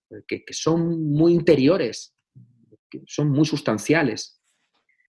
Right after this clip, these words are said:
Yo creo que este momento casi de, no sé,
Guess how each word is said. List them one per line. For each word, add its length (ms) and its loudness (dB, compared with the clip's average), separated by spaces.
Yo 120 -8
creo 160 -6
que 260 2
este 180 -4
momento 440 -2
casi 320 -4
de, 500 -2
no 60 -8
sé, 440 -4